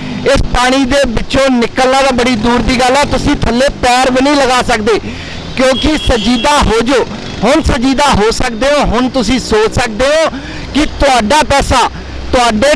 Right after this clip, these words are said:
ਟੈਕਸ ਦਾ ਪੈਸਾ ਨਗਰ ਨਿਗਮ ਆਖਰ ਕਿੱਥੇ ਖਰਚ ਕਰ ਰਿਹਾ ਹੈ? ਕਿਉਂ ਇਹ ਰ-, ਸੜਕਾਂ ਜਿਹੜੀਆਂ ਨੇ ਮੇਨ ਚੰਡੀਗੜ੍ਹ ਹਾਈਵੇ ਦਾ ਅਗਰ ਇਹ ਹਾਲ ਹੈ ਤਾਂ ਅੰਦਰਲੇ ਖੇਤਰਾਂ ਦਾ ਕੀ ਹਾਲ ਹੋ ਰ-, ਹੋ ਰਿਹਾ ਹੋਏਗਾ? ਇਹ ਤਸਵੀਰਾਂ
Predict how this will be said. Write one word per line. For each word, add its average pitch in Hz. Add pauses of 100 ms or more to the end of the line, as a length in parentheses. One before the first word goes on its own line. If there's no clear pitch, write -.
(140)
ਟੈਕਸ 277
ਦਾ 302
ਪੈਸਾ 247 (320)
ਨਗਰ 226
ਨਿਗਮ 262 (140)
ਆਖਰ 233
ਕਿੱਥੇ 302
ਖਰਚ 277
ਕਰ 262
ਰਿਹਾ 247
ਹੈ? - (440)
ਕਿਉਂ 285
ਇਹ 277
ਰ-, 240
ਸੜਕਾਂ 240
ਜਿਹੜੀਆਂ 226
ਨੇ 262
ਮੇਨ 233
ਚੰਡੀਗੜ੍ਹ 240
ਹਾਈਵੇ 202
ਦਾ 294
ਅਗਰ 254
ਇਹ 233
ਹਾਲ 240
ਹੈ 247 (400)
ਤਾਂ 262
ਅੰਦਰਲੇ 262
ਖੇਤਰਾਂ 240
ਦਾ 247
ਕੀ 226
ਹਾਲ 202
ਹੋ 180
ਰ-, 208
ਹੋ 185
ਰਿਹਾ 202
ਹੋਏਗਾ? 196 (360)
ਇਹ 262
ਤਸਵੀਰਾਂ 240